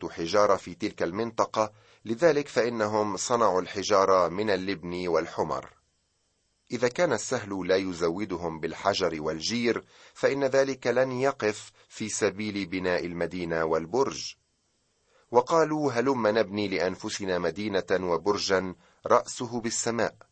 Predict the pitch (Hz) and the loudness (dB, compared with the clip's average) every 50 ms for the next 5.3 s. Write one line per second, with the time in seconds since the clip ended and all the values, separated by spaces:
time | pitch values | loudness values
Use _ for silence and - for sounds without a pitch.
0 | _ _ _ _ _ _ _ - 87 90 101 113 - - 123 113 101 92 95 90 | _ _ _ _ _ _ _ 0 0 2 4 2 2 2 2 2 2 2 2 0
1 | 92 85 90 92 90 - 113 110 - - 107 101 92 87 - - 113 110 - - | 0 0 -2 -2 -4 -8 -8 -8 -6 -6 -2 0 0 0 0 -2 -6 -6 -6 -6
2 | 107 104 104 104 104 107 104 101 98 - _ _ - 95 98 104 - 123 135 135 | -2 0 2 2 2 0 -2 -6 -10 -14 _ _ -8 -4 -2 0 0 0 0 2
3 | 131 127 131 123 117 110 - 113 101 98 110 104 87 85 98 95 87 80 - 57 | 4 4 4 4 2 0 0 0 2 2 2 0 2 2 2 2 2 0 -4 -4
4 | - 90 95 92 87 87 90 90 87 - - 95 87 - - 80 82 87 - 123 | 0 0 2 2 4 4 2 2 0 -2 -4 -6 -8 -6 -6 -4 -4 -4 -2 -2
5 | 135 127 101 76 69 | -2 -2 -4 -8 -12